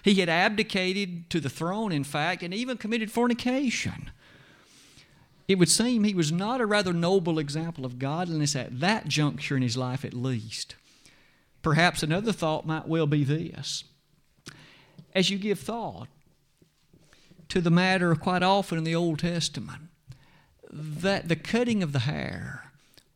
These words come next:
was, in fact, a symbol of grief or affliction or lamentation, as the case may be. It is on those occasions we gain a somewhat richer appreciation to how special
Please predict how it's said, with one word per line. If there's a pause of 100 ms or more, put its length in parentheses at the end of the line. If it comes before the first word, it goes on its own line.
(120)
was, (160)
in
fact,
a
symbol
of
grief (220)
or
affliction
or
lamentation,
as
the
case
may
be. (960)
It
is
on
those
occasions
we
gain
a
somewhat
richer
appreciation
to
how
special